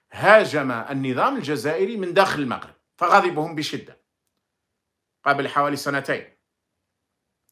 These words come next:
أعتقد كانت في بداية ألفين واحد وعشرين أو ألفين وعشرين، فغضبوا بشدة لأنه هاجمهم،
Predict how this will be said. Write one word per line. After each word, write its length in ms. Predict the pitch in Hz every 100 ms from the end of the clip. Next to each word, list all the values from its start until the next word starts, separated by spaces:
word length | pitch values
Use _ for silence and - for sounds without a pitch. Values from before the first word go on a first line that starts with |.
| _ _ _ 110
أعتقد 180 | -
كانت 260 | - 127 113
في 420 | - 120 113 123 _ -
بداية 260 | 113 127 107
ألفين 200 | 110 113
واحد 140 | 95
وعشرين 340 | 85 - 76 _ _ _ _ _ _ _ _ _ _ _
أو 140 | 104 104
ألفين 440 | 98 113 104 113
وعشرين، 420 | 90 - 80 _ _ _ _ _ _ _ _ _ _ _
فغضبوا 500 | - 143 202 208 214
بشدة 420 | 208 - - 110 113
لأنه 260 | 156 165
هاجمهم، 480 | 160 185 208 139 98